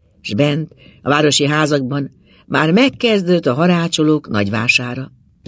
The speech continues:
Mennyi kép pereg le benne, míg készül a kép? Egyike a legnagyobb vásznaknak, melyek eddig műhelyéből kikerültek.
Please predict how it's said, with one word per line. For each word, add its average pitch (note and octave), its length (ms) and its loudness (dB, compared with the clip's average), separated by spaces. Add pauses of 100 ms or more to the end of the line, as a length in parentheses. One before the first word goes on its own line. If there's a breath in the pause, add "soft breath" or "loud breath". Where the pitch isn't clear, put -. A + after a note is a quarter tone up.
(720 loud breath)
Mennyi C#4 300 -2
kép B3 400 -2
pereg D3+ 320 -2
le D3 140 -2
benne, G#2+ 500 -6 (460)
míg C#3+ 160 -2
készül D3 420 0
a G#2 80 -6
kép? - 280 -12 (580 loud breath)
Egyike E3 540 0
a E3 140 -2
legnagyobb C#3 420 0
vásznaknak, C#3 760 -4 (340 loud breath)
melyek D3 220 0
eddig C#3+ 240 2
műhelyéből C#3 480 0
kikerültek. A2 760 -8